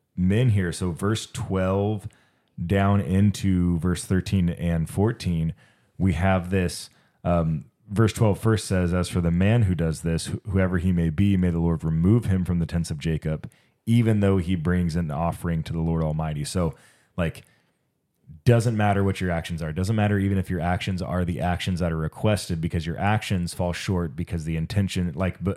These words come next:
the heart behind the action is, is wrong. Um, and Malachi goes so far as to say, like, you are to be removed from this community. Like, that's what he's saying.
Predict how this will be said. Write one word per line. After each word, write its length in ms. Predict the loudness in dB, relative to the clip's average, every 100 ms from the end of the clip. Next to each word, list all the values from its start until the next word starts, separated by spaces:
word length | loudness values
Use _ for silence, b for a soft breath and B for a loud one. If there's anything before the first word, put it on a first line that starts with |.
| -6
the 280 | -8 -4 -2
heart 320 | 0 -2 -2
behind 340 | -4 -2 0
the 100 | 0
action 460 | -2 -4 -4 -2 -2 -2
is, 340 | -4 -4 -8 -8
is 140 | -6 -4
wrong. 440 | -2 -2 -6 -12 -20 b b b b 2
Um, 400 | 4 4 0 -4 b b b _
and 540 | 4 4 4 2 0 -4 _ _ _ _ _ _ _ 0
Malachi 600 | 2 4 4 4 2 2
goes 240 | 0 0
so 160 | 0 0
far 240 | 2 2
as 80 | 0
to 100 | -2
say, 220 | 0 0
like, 260 | 0 -4 -8
you 320 | -2 2 4
are 120 | 4
to 80 | 2
be 160 | 0 -2
removed 800 | 0 0 2 4 4 2 -2 -14
from 640 | -14 -2 2 2 2 -2 -6 _ _ _
this 320 | -2 0 0
community. 800 | -6 -4 -2 2 4 2 0 -10 -4
Like, 180 | -4 0
that's 240 | 0 2
what 100 | 0
he's 160 | -2 -4
saying. 500 | -2 0 2 0